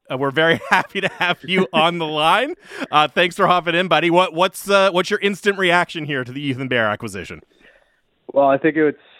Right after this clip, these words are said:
Speaker 2: one of those things where the Canucks just, uh, got tired of <laughs> watching their defense
Speaker 1: <laughs>
Speaker 2: struggle so much, and, uh, they felt like they had to make a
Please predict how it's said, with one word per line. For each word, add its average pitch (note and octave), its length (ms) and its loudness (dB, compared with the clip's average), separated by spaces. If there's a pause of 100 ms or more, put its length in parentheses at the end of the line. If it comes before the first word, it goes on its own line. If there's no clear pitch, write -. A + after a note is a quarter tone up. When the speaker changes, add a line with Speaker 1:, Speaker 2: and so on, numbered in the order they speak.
(120)
Speaker 2:
one C3 240 -6
of C3 60 -4
those C3 240 0
things D3+ 280 0
where C3 140 0
the B2 80 -2
Canucks A#2+ 380 -2 (220)
just, B2 180 -2 (240)
uh, B2 220 6
got A#2+ 340 2
tired B2+ 280 0
of B2 100 -6
<laughs> - 0 -
watching E3 560 -4
their D#3 160 0 (160)
defense C#3+ 440 -2 (320)
Speaker 1:
<laughs> C#5+ 300 -8
Speaker 2:
struggle E3 480 -4
so C#3 220 0
much, B2+ 340 -4 (260)
and, C#3+ 540 -4
uh, D3 200 2
they D3+ 180 0
felt D#3 240 0
like D#3 180 -2
they D#3+ 120 0
had C#3 240 -2
to D3+ 60 -8
make D#3 240 -6
a D#3+ 60 -4